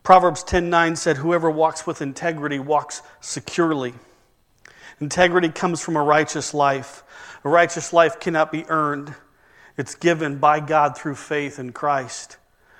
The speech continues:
When we have faith, God's Spirit works in our life. And when we have his Spirit and let his Spirit lead us, the Spirit builds up our character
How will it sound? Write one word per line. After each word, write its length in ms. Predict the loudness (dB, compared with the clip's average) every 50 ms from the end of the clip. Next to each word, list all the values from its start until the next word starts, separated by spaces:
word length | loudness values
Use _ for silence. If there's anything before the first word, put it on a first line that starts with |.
| _ _ -20 _ _
When 180 | 0 0 2
we 140 | 2 2 0
have 320 | 0 2 4 6 6 4 2
faith, 460 | 0 -2 0 0 0 -2 -6 -6 2
God's 280 | 4 4 4 4 2
Spirit 720 | -4 -8 -8 -10 -6 _ 0 0 2 2 0 0 -4 -12 -20 -20 -20 _
works 420 | -2 2 2 2 2 0 -6 -10 -8
in 140 | -4 -2 0
our 160 | 0 0 2
life. 600 | 2 2 2 2 0 0 -6 -12 -18 -20 -20 -20 _ -20 -20 -6 _
And 120 | -2 0
when 120 | 0 0 0
we 120 | 0 -2
have 340 | -2 -2 0 2 2 2 4
his 180 | 2 0 0 0
Spirit 600 | -4 -8 -6 -4 0 0 2 4 2 2 0 -2 -8 -20 -20 _ _ -20 -12 -6
and 200 | -4 -2 0 2
let 160 | 2 2 2 2
his 200 | -2 -4 -4 -4
Spirit 500 | -6 -6 -2 2 4 4 4 4 0 -2
lead 280 | -4 -2 -2 -2 -2
us, 280 | -4 -4 -6 -6 -10 -14 -18 -20 -20 -8 -6
the 80 | -6
Spirit 560 | -6 -6 -4 2 4 4 4 4 2 0 -2
builds 400 | 0 4 4 4 4 2 -2 -4 -4
up 200 | -4 -2 0 2
our 140 | 2 2 2
character 600 | -2 -4 -2 0 0 0 -2 -4 -10 -14 -14 -14